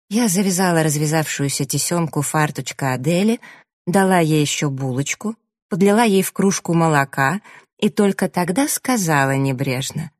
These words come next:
«Полагаю, мистер Рочестер не намерен вернуться в ближайшее время?»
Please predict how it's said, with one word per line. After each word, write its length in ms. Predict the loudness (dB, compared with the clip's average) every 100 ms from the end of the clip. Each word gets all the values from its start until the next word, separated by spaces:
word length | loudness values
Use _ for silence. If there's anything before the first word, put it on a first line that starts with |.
| _ _ _ _ _ _ _ _
«Полагаю, 640 | -2 0 2 2 4 2 -2 0
мистер 380 | 0 0 0
Рочестер 600 | -2 -2 -6 -4 -4 -4 2
не 140 | 4
намерен 440 | 4 2 2 0 0
вернуться 540 | 0 0 -2 -2 -4
в 80 | -4
ближайшее 640 | -2 -2 -2 -2 -4 -4
время?» 420 | -4 -6 -8 -12